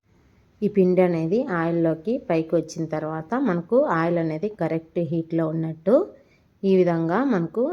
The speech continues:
ఆయిల్ కరెక్ట్గా హీట్లో ఉన్న తర్వాత ఇప్పుడు ఈ పూర్ణాన్ని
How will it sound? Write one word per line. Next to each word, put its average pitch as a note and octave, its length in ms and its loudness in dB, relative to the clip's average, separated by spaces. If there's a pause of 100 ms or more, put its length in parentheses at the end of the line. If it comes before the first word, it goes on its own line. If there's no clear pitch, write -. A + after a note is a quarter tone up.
(100)
ఆయిల్ E3+ 240 0 (100)
కరెక్ట్గా E3+ 520 -4
హీట్లో D#3+ 380 -4
ఉన్న D#3 140 -6 (120)
తర్వాత D3+ 360 -6 (200)
ఇప్పుడు F#3 260 -2 (640)
ఈ F#3+ 80 2 (100)
పూర్ణాన్ని F3 580 0